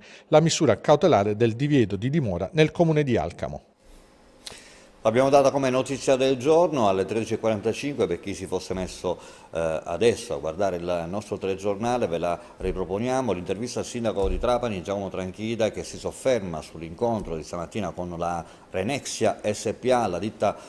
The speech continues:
Speaker 2: che vuole realizzare un parco eolico offshore a largo delle Egadi. Intanto la Capitaneria di Porto di Trapani ha concesso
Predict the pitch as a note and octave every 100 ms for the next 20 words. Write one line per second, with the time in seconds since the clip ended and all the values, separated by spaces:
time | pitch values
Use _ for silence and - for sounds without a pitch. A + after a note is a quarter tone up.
0 | - - G2 E2+ A2+ A#2+ G#2 F#2+ F#2+ F#2
1 | A2 G2+ F#2 A2+ A2+ G#2 G2+ G#2+ G2+ G2
2 | F#2+ - B2+ A#2 - - A2+ G#2+ G#2+ G#2+
3 | G2+ G2+ F#2 D#2 F2 F#2+ - F2+ F#2+ F2+
4 | F#2 - - B2+ G2 D2 D2 E2+ - D#3+
5 | F3 E3 A2 E2+ D#2+ D#2 F#2+ F#2 A2 A2
6 | C3 G#2 E2+ G2 F3 D#3 F2 A2 C#3+ C3+
7 | D#3+ G2+ - G2+ G2+ - F#2+